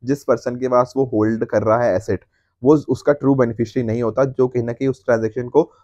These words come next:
फाइनेंस करता है, वो उसका ट्रू बेनिफिशियरी होता है। तो पहली स्टेटमेंट बिल्कुल ठीक है। दूसरा कहता है, "The properties held बेनामी are liable for confiscation for the gov-, by the government without payment of compensation।" ये बात भी बिल्कुल ठीक है कि सरकार इन, इस तरह की चीजों को एक तरह से कॉन्फिस्केट, एक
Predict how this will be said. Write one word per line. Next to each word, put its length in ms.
फाइनेंस 480
करता 280
है, 180
वो 160
उसका 180
ट्रू 220
बेनिफिशियरी 480
होता 220
है। 80
तो 60
पहली 240
स्टेटमेंट 260
बिल्कुल 240
ठीक 180
है। 300
दूसरा 240
कहता 200
है, 60
"The 100
properties 440
held 160
बेनामी 340
are 120
liable 260
for 160
confiscation 420
for 180
the 60
gov-, 220
by 100
the 100
government 280
without 240
payment 320
of 60
compensation।" 540
ये 140
बात 200
भी 80
बिल्कुल 280
ठीक 220
है 80
कि 120
सरकार 460
इन, 240
इस 140
तरह 200
की 100
चीजों 280
को 220
एक 100
तरह 100
से 100
कॉन्फिस्केट, 580
एक 160